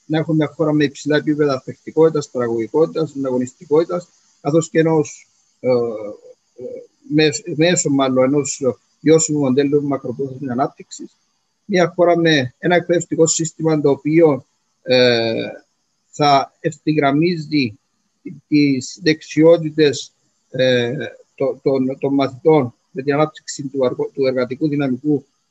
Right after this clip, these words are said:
που χρειαζόμαστε. Με, μια χώρα με ανθεκτικό σύστημα υγείας,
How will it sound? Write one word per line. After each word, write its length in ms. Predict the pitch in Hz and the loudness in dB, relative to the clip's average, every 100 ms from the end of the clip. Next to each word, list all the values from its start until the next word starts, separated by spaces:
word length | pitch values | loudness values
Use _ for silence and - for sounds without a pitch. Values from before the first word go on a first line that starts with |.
| _ | _
που 200 | 139 139 | -6 -6
χρειαζόμαστε. 840 | 139 123 113 147 190 180 - 196 - _ _ _ _ _ | -4 -4 -2 -2 -2 -4 -8 -12 -12 _ _ _ _ _
Με, 300 | - 196 185 180 | -2 2 2 2
μια 240 | 214 185 | 2 2
χώρα 160 | 208 196 | 2 2
με 100 | 190 | 0
ανθεκτικό 460 | 175 175 - 156 | -2 -4 0 0
σύστημα 420 | 170 165 - 160 143 | 0 -2 -4 0 0
υγείας, 800 | 123 127 185 226 226 220 - - | -2 -4 -2 0 0 -2 -6 -16